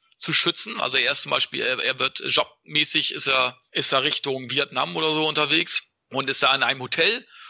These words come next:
und plötzlich, äh, er geht Zeitungen holen und so weiter, will irgendwie Zeitungen kaufen und seine Familie ist noch im Hotel und plötzlich, äh, eskaliert die Situation, ein großer Mob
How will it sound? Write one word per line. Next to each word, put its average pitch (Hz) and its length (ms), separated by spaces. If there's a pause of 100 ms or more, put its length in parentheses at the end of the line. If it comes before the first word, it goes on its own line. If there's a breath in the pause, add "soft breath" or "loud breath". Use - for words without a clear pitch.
(140 loud breath)
und 143 160
plötzlich, 160 680
äh, 143 240
er 143 280
geht 135 160
Zeitungen 165 420
holen 165 340
und 147 120
so 135 100
weiter, 151 340
will 135 80
irgendwie 139 220
Zeitungen 165 340
kaufen 151 360
und 135 80
seine 131 180
Familie 147 320
ist 127 140
noch 123 100
im 123 60
Hotel 127 360 (220 loud breath)
und 135 140
plötzlich, 151 600 (580 loud breath)
äh, 139 420
eskaliert 151 500
die 156 60
Situation, 147 580
ein 135 220
großer 156 340
Mob 139 380